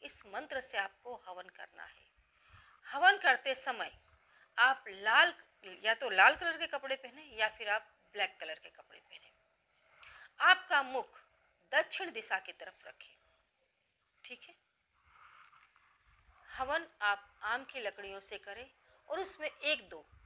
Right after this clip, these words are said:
नीम की लकड़ी अवश्य ही यूज़ कर लें। नीम की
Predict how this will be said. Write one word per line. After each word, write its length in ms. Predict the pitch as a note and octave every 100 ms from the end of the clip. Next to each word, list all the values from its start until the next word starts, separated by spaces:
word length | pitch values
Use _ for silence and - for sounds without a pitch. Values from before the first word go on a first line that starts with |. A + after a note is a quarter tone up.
| - - _ -
नीम 320 | A3 D#4 F#4
की 160 | D#4+ C4
लकड़ी 360 | G3+ E3+ F3+ F3 -
अवश्य 380 | G#3 A#3+ - A3+
ही 60 |
यूज़ 320 | G#3+ - - -
कर 140 | -
लें। 1040 | - - _ _ _ _ _ _ - - G#3
नीम 140 | A3
की 280 | E3 - -